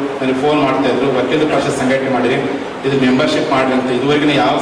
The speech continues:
ಸಂಘಟನೆ ಮೆಂಬರ್‌ಶಿಪ್ ಮಾಡಿಲ್ಲ, ಇದುವರೆಗೆ ಯಾವುದೇ ಸಂಘ-, ಅನೇಕ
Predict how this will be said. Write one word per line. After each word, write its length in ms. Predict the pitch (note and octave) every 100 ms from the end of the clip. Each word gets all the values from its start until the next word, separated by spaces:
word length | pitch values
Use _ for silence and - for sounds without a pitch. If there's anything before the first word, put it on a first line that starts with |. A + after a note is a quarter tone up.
| D3
ಸಂಘಟನೆ 280 | C#3+ D3
ಮೆಂಬರ್‌ಶಿಪ್ 440 | C#3+ B2+ C3 - A#2+
ಮಾಡಿಲ್ಲ, 240 | A2+ A2+
ಇದುವರೆಗೆ 460 | A2+ - D3 D3+ D3+
ಯಾವುದೇ 280 | - C#3 D#3+
ಸಂಘ-, 320 | - - - - - -
ಅನೇಕ 340 | B2 D3+ D#3